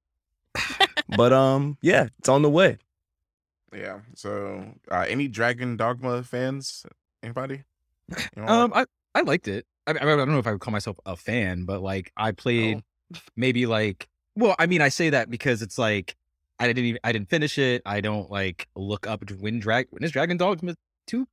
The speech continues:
Speaker 4: coming out? Like, you know, I'm not, like, a fan, but,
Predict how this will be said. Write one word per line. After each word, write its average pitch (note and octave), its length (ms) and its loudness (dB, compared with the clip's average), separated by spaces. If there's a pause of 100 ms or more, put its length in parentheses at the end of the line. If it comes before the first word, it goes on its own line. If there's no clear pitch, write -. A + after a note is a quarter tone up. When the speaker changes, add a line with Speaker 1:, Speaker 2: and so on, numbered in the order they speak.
Speaker 4:
coming A2+ 220 -2
out? F#2+ 100 -6
Like, A#2 180 -2
you C#3 80 0
know, D3 180 2
I'm A#2+ 140 -4
not, A#2 240 0
like, G#2+ 240 -4
a G2 140 -4
fan, G#2 420 -2
but, G2 320 -4